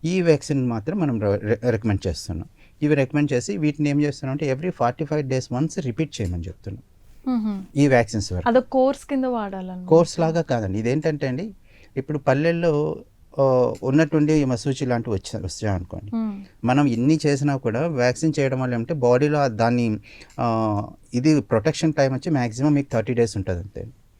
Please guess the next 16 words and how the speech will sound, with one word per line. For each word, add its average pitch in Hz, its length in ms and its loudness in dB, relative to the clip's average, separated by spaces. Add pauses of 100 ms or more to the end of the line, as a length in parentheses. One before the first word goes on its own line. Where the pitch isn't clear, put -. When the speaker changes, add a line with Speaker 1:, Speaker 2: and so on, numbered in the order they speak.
(420)
Speaker 1:
So, 180 80 2
బయట 131 360 4
ఏదైనా 165 340 6
రోగం 135 280 0
వచ్చినప్పుడు 131 400 -4
ఇది 165 200 -2
ప్రొటెక్ట్ 139 440 2
చేయాలి 131 340 4
అనుకున్నప్పుడు, 107 420 -2
దీనికి 147 520 0
మనము 151 400 2 (1120)
వ్యాక్సిన్ 135 360 2
ఇస్తే 202 220 2
ఇది 208 80 2
ప్రొటెక్ట్ - 380 0
చేసుకోగలదు. 92 540 -2